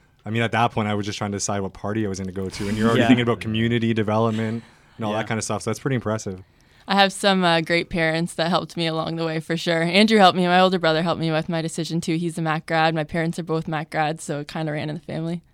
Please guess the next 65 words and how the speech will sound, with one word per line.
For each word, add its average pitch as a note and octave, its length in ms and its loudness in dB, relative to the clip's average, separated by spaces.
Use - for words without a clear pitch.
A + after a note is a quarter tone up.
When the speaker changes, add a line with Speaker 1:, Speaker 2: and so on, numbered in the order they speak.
Speaker 2:
Yeah, D3+ 260 -4
you G2+ 100 -6
know, C3+ 160 -8
we, C3+ 220 -12
Brian, C3+ 220 -10
you're G#2+ 120 -10
a - 20 -8
Mac B2+ 280 -8
grad. B2+ 260 -8
Speaker 1:
Yeah. A#2 160 -4
Speaker 2:
I'm A#2 100 -16
a C3 60 -10
Mac B2+ 220 -10
grad, C3 320 -12
so B2 200 -8
it's, - 280 -10
it's - 100 -14
a B2+ 40 -8
great D3 220 2
school. C3 360 -2
I A#2 200 -10
think B2+ 100 -8
we B2 100 -6
can A#2+ 160 -6
both A2+ 180 -6
speak - 300 -10
to B2 80 -10
that. G#2+ 280 -8
And, A2 460 -6
um, G#2 540 -10
you C#3 100 -6
know, A2+ 120 -4
a-, B2 160 -6
athletics - 760 -8
is C3 100 -4
strong A#2+ 360 -2
here. - 240 -14
You B2 100 -10
Speaker 1:
For A#2 100 -2
Speaker 2:
know, - 60 -2
Speaker 1:
sure. A2 100 -2
Speaker 2:
it's, G2+ 200 -8
we, A#2 100 -10
we A#2+ 120 -8
talk A#2 240 -6
about, A2 280 -8
uh, A#2+ 60 -4
you A2 160 -6
went A#2 120 -8
to G#2+ 60 -8
Saint A2 220 -6
Thomas G#2+ 320 -4
More A2+ 160 -4
in G#2+ 60 -4
Hamilton. G#2+ 360 -8
It's - 100 -18
a D2 40 -18
s-, - 180 -10
strong A2+ 480 -2
school B2+ 440 -4
in A2+ 60 -10
terms A#2 240 -10
of A2 80 -14
athletics, A2+ 500 -10
and G#2 160 -12